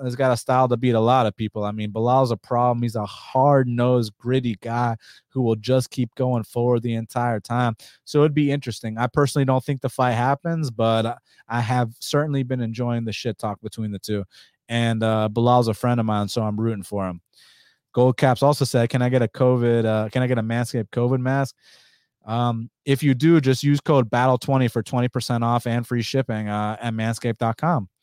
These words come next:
All right, let's see what else y'all got. My boy, the Stub Lord, said, "Bigs up,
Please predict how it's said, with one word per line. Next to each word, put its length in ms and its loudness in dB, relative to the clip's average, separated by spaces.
All 160 0
right, 40 0
let's 200 0
see 80 2
what 160 4
else 180 0
y'all 140 -2
got. 320 -6
My 100 -4
boy, 280 4
the 80 0
Stub 320 2
Lord, 240 4
said, 240 0
"Bigs 240 2
up, 140 0